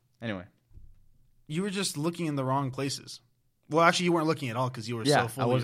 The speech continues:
Speaker 2: yourself.
Speaker 1: looking.
Speaker 2: Not full of yourself. What's the opposite? You were empty of <laughs> yourself.
Speaker 1: Yeah, and then now, I feel like n-, like, entering freshman year,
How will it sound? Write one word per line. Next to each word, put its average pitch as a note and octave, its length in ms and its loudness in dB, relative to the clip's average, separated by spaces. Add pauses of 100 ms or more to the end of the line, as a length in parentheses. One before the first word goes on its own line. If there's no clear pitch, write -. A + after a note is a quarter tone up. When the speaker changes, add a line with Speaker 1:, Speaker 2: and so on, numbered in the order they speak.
Speaker 2:
yourself. G#2 80 -2
Speaker 1:
looking. D#3+ 120 -2
Speaker 2:
Not E3+ 140 4
full D3+ 200 -4
of B2+ 60 -2
yourself. A#2 200 -6
What's C#3+ 120 -6
the D#3 60 0
opposite? B2 420 -2
You C#3+ 80 0
were C#3+ 80 0
empty D#3 320 -2
of C3 80 -4
<laughs> G#3+ 60 -6
yourself. G#3+ 580 4 (540)
Speaker 1:
Yeah, C#3 280 6
and B2+ 80 4
then B2+ 240 4
now, A#2+ 460 4 (960)
I C3 80 -2
feel G#3+ 160 2
like D#3 120 6
n-, A2 140 -4 (140)
like, A2+ 280 2 (220)
entering C#3+ 320 2
freshman C#3 420 0
year, D#3+ 300 -2